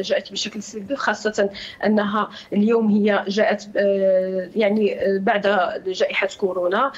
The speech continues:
آه، عمرها لم، يعني فقط مائة يوم، لذلك فحتى انتظارات المواطنين هي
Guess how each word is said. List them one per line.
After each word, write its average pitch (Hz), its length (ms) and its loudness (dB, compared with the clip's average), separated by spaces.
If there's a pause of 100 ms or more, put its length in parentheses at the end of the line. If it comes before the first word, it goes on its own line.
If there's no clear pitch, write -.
(220)
آه، 220 480 2
عمرها 226 560 2
لم، 220 260 2
يعني 202 420 2
فقط 226 360 -4
مائة 196 280 2 (120)
يوم، 240 240 2 (260)
لذلك 254 420 2
فحتى - 480 -2
انتظارات 214 720 -2
المواطنين 247 560 2
هي 233 400 2